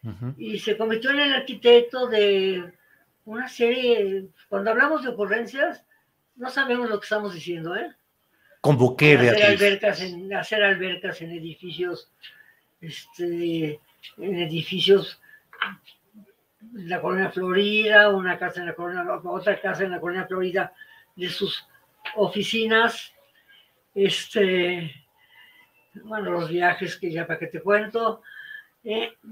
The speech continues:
Speaker 2: pero creo que la, el broche de oro fue la colina del perro, ¿no?
Speaker 1: Ujú.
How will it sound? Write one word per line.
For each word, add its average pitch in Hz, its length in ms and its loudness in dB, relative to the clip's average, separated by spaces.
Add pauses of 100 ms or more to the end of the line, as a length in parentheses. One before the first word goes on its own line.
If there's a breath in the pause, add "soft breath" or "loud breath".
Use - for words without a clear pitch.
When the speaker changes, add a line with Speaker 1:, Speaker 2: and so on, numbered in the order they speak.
(160)
Speaker 2:
pero 208 800 6
creo 277 220 4
que 320 140 0
la, 185 600 2 (640)
el 202 180 0
broche 269 400 0
de 214 100 -4
oro 233 240 0
fue 226 460 0
la 196 160 -2
colina 196 280 -2
del 170 140 -6
perro, - 340 -14 (100)
¿no? - 760 -18
Speaker 1:
Ujú. 98 260 -12